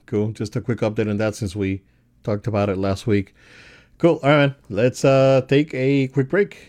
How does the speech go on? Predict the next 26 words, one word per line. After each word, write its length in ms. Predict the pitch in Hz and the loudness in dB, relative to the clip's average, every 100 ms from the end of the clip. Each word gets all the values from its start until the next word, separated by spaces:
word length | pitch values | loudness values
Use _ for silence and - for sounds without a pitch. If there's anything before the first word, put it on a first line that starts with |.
| - | -10
and 300 | 110 95 98 | -4 -4 -2
we'll 120 | 98 | -2
be 80 | 113 | 0
right 120 | 127 | 0
back. 240 | 120 131 _ _ _ _ _ _ _ _ _ _ _ _ _ _ _ _ _ _ _ _ _ | -2 -6 _ _ _ _ _ _ _ _ _ _ _ _ _ _ _ _ _ _ _ _ _
And 380 | 214 202 110 98 | 2 4 6 6
we 100 | 98 | 4
are 100 | 87 | 2
back. 380 | 80 78 - - - - - - - - - _ _ - | 0 -6 -10 -20 -20 -20 -20 -20 -20 -20 -20 _ _ 2
Joel, 280 | 147 170 | 4 6
as 220 | 143 135 - | 4 4 4
we 100 | 160 | 6
predicted, 600 | 160 143 135 160 143 - _ _ - _ _ _ _ _ _ _ _ _ - | 6 4 4 4 2 -2 _ _ -20 _ _ _ _ _ _ _ _ _ 2
Indy 560 | 120 123 127 123 113 - - _ _ _ _ _ _ _ _ - - | 6 8 6 6 4 -2 -20 _ _ _ _ _ _ _ _ -20 -8
and 200 | 104 101 | -4 2
Dial 240 | 104 104 | 4 4
Destiny, 520 | 101 104 - 101 95 95 _ _ _ _ _ _ _ _ _ | 4 2 2 0 -2 -6 _ _ _ _ _ _ _ _ _
it's 240 | - - | -20 -6
not 160 | 120 104 | -2 0
doing 220 | 107 107 | 4 4
that 220 | 104 101 | 4 2
hot 360 | - 110 104 - _ _ - | 2 0 0 -4 _ _ -10
at 100 | 95 | -6
the 80 | |
box 260 | 92 90 - | -4 -4 -8
office. 420 | - - - - | -16 -16 -20 -20